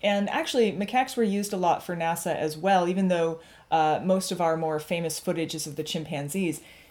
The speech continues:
Chimpanzees are very expensive, and they're often quite delicate creatures as well in, in many ways. Macaques are hardy. They are also, uh, very, very strong and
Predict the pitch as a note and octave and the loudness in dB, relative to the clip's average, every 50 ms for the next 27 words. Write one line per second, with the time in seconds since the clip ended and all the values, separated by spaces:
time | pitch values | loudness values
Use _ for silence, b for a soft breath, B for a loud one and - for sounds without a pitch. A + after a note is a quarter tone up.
0 | B B - - F#3+ F#3 F#3+ A#3+ A#3+ A#3 G#3+ A3 G#3+ G#3+ G3 F#3 F#3 F3 E3+ D#3+ | B B -6 -2 -2 0 2 4 4 4 4 2 0 0 2 2 2 2 2 0
1 | D3+ - - - F#3 F#3 G3+ G3+ - E3 D#3+ D#3 D3+ - - E3+ E3+ E3+ E3+ E3+ | -2 -2 -4 -2 0 0 0 0 2 0 0 0 -2 -6 -4 -4 -2 -2 0 0
2 | - F#3 F#3+ - B3+ C4 A#3+ - A#3 F3+ - C#3 D3 D#3+ D#3 D#3+ D#3+ D#3+ - D3 | 0 0 -2 -2 -2 -4 -2 0 0 0 0 0 -2 0 0 0 0 -2 -2 -4
3 | - - - - E3+ D#3 D3+ - D3+ C3+ B2+ C3 - - - D3+ D3 D3+ D#3 D3 | -4 -6 -8 -8 -8 -6 -4 -2 -2 -2 -2 -4 -6 -4 -4 -6 -2 -2 0 2
4 | C#3+ C#3+ C3+ - - C#3+ - - D3 D3+ D3+ D3 D3 D3 C#3+ C#3+ C#3+ C3+ B2 - | 2 2 0 -2 -4 -6 -6 -6 -6 -4 -4 -4 -4 -4 -2 -2 -2 -2 -4 -6
5 | b b b b b b F3 F3+ F#3 - A#3 B3 C4+ C4 - - E3+ D3 - - | b b b b b b -6 -4 -2 0 2 2 2 0 -2 -4 -4 -4 -4 -2
6 | E3 D#3 D#3 F3+ A3+ A#3+ - - _ _ _ _ _ _ _ _ _ _ _ _ | -2 -2 0 -2 -2 -4 -6 -10 _ _ _ _ _ _ _ _ _ _ _ _
7 | - - - F#3 F3+ F#3 F3+ F3+ - - E3 F3 E3+ F3 - - G#3 B3 C#4 C4+ | -18 -12 -4 2 4 4 4 4 2 2 2 2 2 2 0 2 0 0 0 0
8 | - B3 G#3 F#3+ F3 F3 B B B B B B B B - F3+ F3+ F3 E3 D#3+ | 0 0 2 2 0 -4 B B B B B B B B 2 2 4 6 6 4
9 | D#3 - D3+ D3 G3 C4 D#4 D4 A3+ G#3+ F#3+ F#3 - - - E3 D#3+ D#3 D#3 D#3 | 4 2 2 4 4 6 6 6 4 4 2 2 -2 -2 -2 0 0 2 0 0
10 | D#3+ D#3 - b b b b b b - F#3+ F#3 F3+ F3+ F3+ F3+ F3+ F3 | -4 -6 -10 b b b b b b 0 2 4 4 4 4 2 0 -2